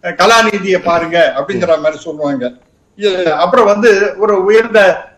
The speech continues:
அ, நிலையில ரொம்ப பக்குவப்பட்ட நிலைமையில தவத்திருன்னு நம்ம இன்னைக்கு சொல்றோம், அவங்களெல்லாம்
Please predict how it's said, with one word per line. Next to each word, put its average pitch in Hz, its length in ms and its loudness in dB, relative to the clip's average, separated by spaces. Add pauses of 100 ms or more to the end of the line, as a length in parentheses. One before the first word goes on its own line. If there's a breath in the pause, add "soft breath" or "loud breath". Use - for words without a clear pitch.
அ, 185 300 2
நிலையில 180 560 2
ரொம்ப 190 420 0
பக்குவப்பட்ட 190 540 2
நிலைமையில 180 600 -2
தவத்திருன்னு 208 540 0
நம்ம 185 180 0
இன்னைக்கு 170 380 -4
சொல்றோம், 156 220 -2
அவங்களெல்லாம் 185 580 2